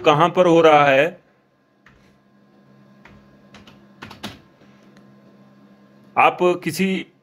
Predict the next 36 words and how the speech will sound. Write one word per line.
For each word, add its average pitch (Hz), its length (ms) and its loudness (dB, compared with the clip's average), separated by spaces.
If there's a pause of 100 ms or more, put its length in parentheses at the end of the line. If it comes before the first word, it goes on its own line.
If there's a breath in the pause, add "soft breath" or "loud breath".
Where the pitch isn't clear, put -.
(120)
अक्षर 196 320 -2
को 196 120 2
आगे 175 260 2
करते 170 280 -2
हैं 180 120 -4
तो 185 100 -4
अक्षर 175 320 0
के 196 120 -4
शुरू 175 300 2
में 175 460 0 (400)
कर्सर 160 300 2
होता 160 280 4
है 165 100 4
और 165 100 2
स्पेस 160 300 -4
बार 156 160 2
करते 147 260 -4
हैं 143 80 -6
तो 143 60 0
आगे 120 180 0
जाता 110 180 -4
है, - 20 -6
लेकिन 165 200 -2
क-, 175 120 -4
यहाँ 151 240 -2
कर्सर 170 300 0
कहाँ 170 200 0
दिखा 170 220 -2
रहा 165 120 2
है? - 60 0
राइट 165 200 0
साइड 170 220 -2
में 156 140 -2
दिखा 120 220 -8
रहा 95 120 -10
है। - 60 -18